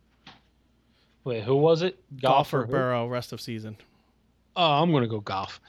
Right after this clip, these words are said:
Speaker 2: Yeah, I
Speaker 1: Um,
Speaker 2: agree.
Speaker 1: Burrow, I, <sighs> yeah, Burrow's got some tough matchups with Baltimore and Pittsburgh.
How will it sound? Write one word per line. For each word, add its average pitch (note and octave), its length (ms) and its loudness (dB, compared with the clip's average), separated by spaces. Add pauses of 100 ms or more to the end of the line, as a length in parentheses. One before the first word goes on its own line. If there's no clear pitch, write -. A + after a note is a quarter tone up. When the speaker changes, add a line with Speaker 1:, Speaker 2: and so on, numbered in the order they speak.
(120)
Speaker 2:
Yeah, G#2+ 220 -8
I C3+ 220 4
Speaker 1:
Um, B2+ 80 0
Speaker 2:
agree. A#2 40 -10 (120)
Speaker 1:
Burrow, A3 480 2
I, - 140 -14
<sighs> - 1900 -20
yeah, C3 200 -2
Burrow's G3+ 400 0
got D3+ 160 -6
some C3+ 140 -12
tough D3+ 260 -4
matchups C3 460 -6
with A#2+ 140 -12
Baltimore B2+ 540 -4
and A2+ 80 -8
Pittsburgh. B2 640 -4